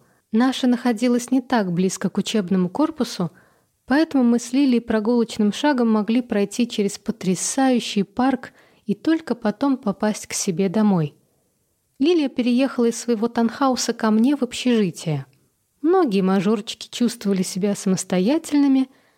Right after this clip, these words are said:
однако все равно находились под присмотром своих родителей. А вот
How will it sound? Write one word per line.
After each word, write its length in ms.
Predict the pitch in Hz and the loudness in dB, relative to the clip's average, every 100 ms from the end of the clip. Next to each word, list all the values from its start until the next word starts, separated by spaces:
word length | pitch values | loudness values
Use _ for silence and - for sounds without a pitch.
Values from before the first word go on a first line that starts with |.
| _ _ - | _ _ -4
однако 480 | 220 262 349 349 | 0 2 2 0
все 220 | 277 - 262 | -4 -2 0
равно 320 | 254 247 285 | 0 2 2
находились 680 | 262 - 208 175 226 226 - | 2 0 -2 0 0 0 -2
под 220 | 220 - | -8 -6
присмотром 600 | 190 - 196 202 208 196 | -6 -2 0 0 -2 -8
своих 420 | - 196 196 - | -4 -2 -2 0
родителей. 680 | 202 170 180 - 151 151 - _ - | -2 0 -2 -4 -6 -6 -10 _ -4
А 160 | 202 | -4
вот 320 | 208 220 - | -2 -4 -8